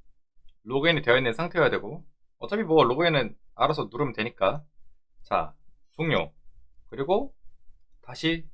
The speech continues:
플레이, 바로. 이건 한번 키면은 계속 켜져요.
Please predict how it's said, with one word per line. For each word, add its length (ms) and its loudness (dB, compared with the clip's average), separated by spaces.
플레이, 360 4
바로. 360 0
이건 180 4
한번 300 6
키면은 340 4
계속 220 -2
켜져요. 420 4